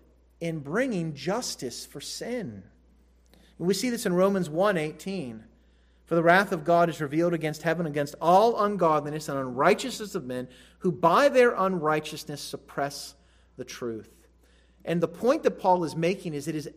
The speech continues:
evident that, it is evident that to everyone that God's wrath is on this world.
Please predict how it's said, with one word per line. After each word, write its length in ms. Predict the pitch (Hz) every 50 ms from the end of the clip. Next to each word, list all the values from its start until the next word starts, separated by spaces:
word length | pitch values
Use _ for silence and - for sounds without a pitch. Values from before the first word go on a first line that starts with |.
| _ -
evident 580 | 214 254 254 262 190 139 107 90 - - - - _ _ _ _ _ -
that, 300 | 147 151 - - - _ _ _
it 160 | - 196 185
is 140 | 185 180 180 - -
evident 460 | 247 277 269 269 180 151 127 - -
that 240 | 147 135 - - -
to 240 | 190 - - -
everyone 640 | 247 294 320 - 269 202 147 120 110 101 92 92 - _ _ _ _ _ _ _ _ _ _ _ _ _ _ _ -
that 140 | 156 165 160
God's 320 | 165 160 165 170 165 -
wrath 320 | 139 151 151 147 139 139
is 160 | 147 131 120 135
on 300 | 127 127 123 120 123 117 120
this 240 | - 127 120 - -
world. 340 | 120 113 110 101 78 62